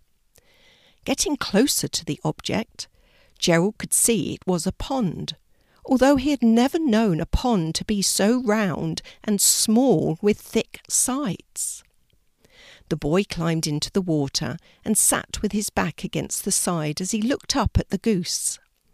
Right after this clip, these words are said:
Gerald watched the water sparkle in the sunlight and decided to climb in too, although he didn't do it very gracefully. The ponds he usually got into didn't have high sides like this one.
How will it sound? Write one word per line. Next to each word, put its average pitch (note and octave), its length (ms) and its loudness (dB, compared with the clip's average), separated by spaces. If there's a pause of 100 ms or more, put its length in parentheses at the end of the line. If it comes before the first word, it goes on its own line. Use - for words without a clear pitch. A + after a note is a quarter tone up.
(960)
Gerald F3+ 500 4
watched - 380 -4
the F#3+ 80 -2
water F3 420 2
sparkle F#3+ 680 0
in E3+ 140 0
the F3 80 -2
sunlight G3 640 0
and G#3+ 120 0
decided A3+ 560 0
to - 100 -2
climb F#3 400 0
in F#3 200 2
too, F#3 480 0 (420)
although C4 240 8
he B3+ 160 4
didn't - 360 -4
do A#3+ 180 2
it - 200 -6
very F#3 300 0
gracefully. E3+ 800 -2 (1500)
The C#4 60 0
ponds A#4 400 2
he D4 100 2
usually G3+ 520 2
got - 320 -4
into D#3 300 -2
didn't - 320 -4
have D#4 320 -4
high D3+ 300 -4
sides D3+ 520 -2
like D#3 220 -4
this - 260 0
one. D3 320 -4